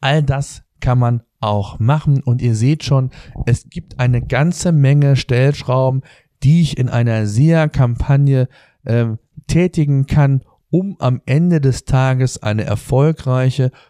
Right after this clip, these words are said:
und effiziente Kampagne hinzubekommen.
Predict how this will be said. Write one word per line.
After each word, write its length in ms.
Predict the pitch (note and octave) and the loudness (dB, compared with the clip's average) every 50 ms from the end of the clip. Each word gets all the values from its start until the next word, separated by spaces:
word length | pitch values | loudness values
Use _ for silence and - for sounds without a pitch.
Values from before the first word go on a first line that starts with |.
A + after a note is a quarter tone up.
| _ _ - | _ _ -6
und 220 | A2 G#2+ A2+ - - - | -6 -6 -6 -6 -4 -2
effiziente 880 | C3+ D#3+ D#3 - E3 D3 C3+ - - B2+ A#2+ A#2+ B2 A#2+ B2+ A#2+ A#2 - _ _ _ _ | 0 0 0 0 -2 -2 -2 -2 -2 -2 -2 0 0 0 0 -2 -2 -4 _ _ _ _
Kampagne 760 | - - C3 B2 C3 C3 - - G2+ F#2 F#2+ F#2 G#2 C3+ D3 - _ _ - | -6 -2 0 0 0 -2 -4 -4 -4 -4 -2 0 0 0 0 -2 _ _ -8
hinzubekommen. 840 | - - G2+ F#2+ E2+ - - - - C#3 - - - - - - A2+ | -4 -2 -2 -2 -4 -6 -8 -6 -6 -6 -8 -6 -8 -8 -8 -8 -10